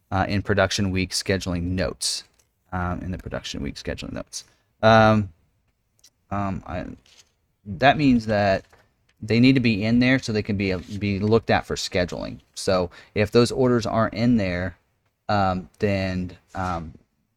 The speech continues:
they can't be looked at for scheduling. So that's what they're just kinda telling, especially, like, on this, a lot of that's, this has to do too with, um,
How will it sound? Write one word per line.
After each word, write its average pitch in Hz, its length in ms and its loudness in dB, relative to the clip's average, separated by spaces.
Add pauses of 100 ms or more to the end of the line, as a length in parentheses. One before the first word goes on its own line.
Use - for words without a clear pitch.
(160)
they 101 100 0
can't 95 220 -2
be 104 80 -6
looked 98 240 -2
at 76 120 -2
for - 100 -10
scheduling. - 520 -4 (300)
So 69 400 -2 (460)
that's 95 200 -2
what 92 80 -6
they're 80 80 -2
just 87 240 -8
kinda 76 180 -4
telling, 76 220 -4
especially, 90 380 -4
like, 76 240 -2
on 69 160 -4
this, - 160 -10 (120)
a 98 80 2
lot 117 160 10
of 95 60 4
that's, 85 220 2
this - 360 -4
has 101 220 -2
to 82 80 -6
do 87 200 -2
too 95 260 0
with, 82 320 -2
um, 73 300 -4